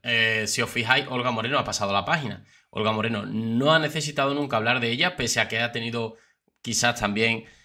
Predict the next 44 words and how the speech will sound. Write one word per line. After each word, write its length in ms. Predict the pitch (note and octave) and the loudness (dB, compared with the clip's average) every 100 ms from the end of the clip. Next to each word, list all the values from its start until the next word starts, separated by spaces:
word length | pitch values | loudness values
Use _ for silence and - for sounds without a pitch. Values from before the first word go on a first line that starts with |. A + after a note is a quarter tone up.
| _ - | _ -6
mucho 400 | A#2 C#3 B2+ B2+ | 0 0 0 -2
enfado 380 | B2+ C#3 C3+ B2 | 2 4 4 0
contra 380 | B2 A#2+ A#2+ | -4 0 0
Marta 260 | A#2 A#2 A2+ | 0 -2 -2
Riesco, 300 | A2+ D#3 F#3 | -4 -4 -4
porque 200 | B2 A2+ | -4 -2
aunque 280 | A2 G#2+ G#2 | -4 -2 -2
ella 220 | A2 B2 | 0 -2
no 100 | A#2 | -4
tuviera 300 | A#2 A2 G#2+ | -4 -2 -2
compromiso, 720 | A2 G#2 G#2 A#2 - G#2 - _ _ _ _ | -4 -4 -2 -2 -2 -4 -10 _ _ _ _
eh, 380 | A2 A2+ A2 G#2+ | -6 -2 0 -2
y 80 | B2 | -2
fuera 240 | - A2+ A2 | -4 -2 -2
soltera, 460 | G2+ G2 A#2 G#2 | -2 0 0 0
también 240 | G#2+ G#2 G#2+ | -6 -8 -8
entiendo 480 | G#2+ A2+ G2 G2 _ - | -4 -4 -4 -10 _ -6
que 120 | G2+ | -4
a 20 | |
Olga 160 | G#2 G#2+ | -2 -2
Moreno, 480 | G#2 A2+ F#2 - _ | 0 -2 -6 -12 _
mm, 720 | G2+ G2 F#2+ F#2+ F#2 F#2+ G2+ | -12 -8 -8 -8 -10 -12 -12
ya, 280 | G2 G#2 G#2 | -6 0 0
ya 160 | G#2 G#2+ | 2 0
le 80 | G2+ | 0
tendrá 240 | G2+ G#2 | -2 -2
hecha 180 | G#2 G#2 | 0 -2
la 100 | F#2+ | -2
cruz 220 | G#2 F#2+ | -6 -4
a, 140 | F#2+ | -4
a 140 | F#2+ G#2 | -4 -6
Marta 280 | G2+ F#2+ F#2+ | -6 -6 -4
Riesco, 340 | A2 - G2+ | -6 -6 -6
¿no? 220 | A#2+ C#3 - - _ _ - | -6 -8 -16 -20 _ _ -6
Y 340 | A#2 A2+ A2 | -2 -2 -2
por 140 | G#2+ | 0
algunas 300 | G2+ G2+ A2+ | -2 0 -4
cuestiones, 500 | - G#2+ - C#3 C3 | -4 -6 -2 0 0
¿no? 360 | A#2+ D3 - - - | 0 -2 -4 -18 -10
Cómo 400 | A2 A2 A2+ G#2+ | -6 -4 -6 -4
visibilizaba 640 | A#2 - A2 G#2+ G#2 A2+ | -4 -4 -4 -6 -4 -2
en 80 | A2 | -2
redes 220 | G#2 A2 | -4 -4
sociales, 600 | G#2+ F#2 A2+ A2 G#2 G2+ | -4 -4 -2 0 -2 -6